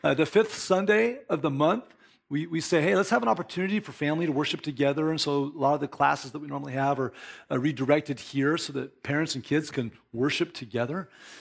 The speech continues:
Uh, also, we've been going through this teaching series in the book of Romans. It's been called Right with God. H-, how do we get right with God? And Romans is a, is a thick book theologically. It's rich with great meaning and understanding of,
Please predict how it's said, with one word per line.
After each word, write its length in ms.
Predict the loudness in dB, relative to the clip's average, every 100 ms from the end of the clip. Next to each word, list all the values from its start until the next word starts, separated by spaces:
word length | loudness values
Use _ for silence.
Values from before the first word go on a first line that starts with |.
| -20 -12
Uh, 220 | -2 0 4
also, 500 | 4 4 6 6 6
we've 200 | 2 -2
been 100 | 0
going 220 | 0 0
through 100 | 2
this 140 | 0
teaching 420 | 2 -2 -2 0 -2
series 680 | 0 2 4 4 0 -4 -18 -20 _
in 200 | 0 2
the 80 | 2
book 340 | 0 4 4 4
of 260 | 0 2
Romans. 480 | 2 4 2 -2 -8
It's 140 | -14
been 140 | -6 -2
called 280 | 0 0 4
Right 240 | 4 4
with 200 | -4 0
God. 320 | 4 4 4
H-, 40 | 0
how 280 | 0 0
do 60 | 0
we 100 | 0
get 200 | 0 2
right 220 | 2 2
with 180 | -2 -2
God? 340 | 2 4 2 -2 -20 -20 -20 -2
And 260 | 2 2 0 -12 _
Romans 380 | 2 4 4 4
is 140 | 4 6
a, 240 | 4 4
is 160 | 2 2
a 160 | 0
thick 520 | -4 -4 -2 -2 -4
book 240 | 2 2 2
theologically. 800 | -2 2 4 4 2 -2 -6 -10
It's 160 | -10
rich 520 | -4 0 2 0 -6 -4
with 160 | -4
great 520 | -4 0 0 0 -4
meaning 460 | -4 0 2 2 0
and 80 | -2
understanding 640 | -2 -2 -2 0 0 0
of, 160 | -2